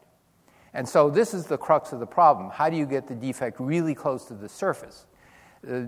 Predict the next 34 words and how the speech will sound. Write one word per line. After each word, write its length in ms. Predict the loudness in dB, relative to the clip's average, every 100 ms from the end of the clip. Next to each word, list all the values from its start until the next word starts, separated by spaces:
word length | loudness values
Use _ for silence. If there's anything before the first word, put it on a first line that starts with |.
| 2
nitrogen 560 | 6 6 4 -6 -4
is 180 | -4 -6
better 380 | 4 4 4 2
than 240 | -4 -10
silicon 580 | -8 -4 -4 -4 -12 -14 -18 _ _ _ _ -16
because 320 | -14 -14 -16
it's 560 | -20 _ _ _ -18
interstitial, 580 | -18 -16 -18 -16 -10 -10
but 200 | -8 -8
it's 140 | -8 -10
still 240 | -6 -6
gonna 220 | -4 -8
be 140 | -10 -14
a 60 |
problem. 380 | -10 -8 -8 -14 -20 _ _ _ _
And 200 | -10 -10
so 300 | -4 -2 -2
sh-, 140 | -4 -14 -18
if, 120 | -18 -14
for 100 | -8
those 280 | -6 -6 -8
of 60 |
you 120 | -8
who 40 | -6
were 120 | -8
paying 260 | -8 -10 -10
attention 380 | -14 -16 -16
to 100 | -16
her 80 | -16
talk, 400 | -10 -6 -6 -8
uh, 140 | -16 -16
she 160 | -16
mentioned 400 | -14 -14 -16 -18
that. 180 | -18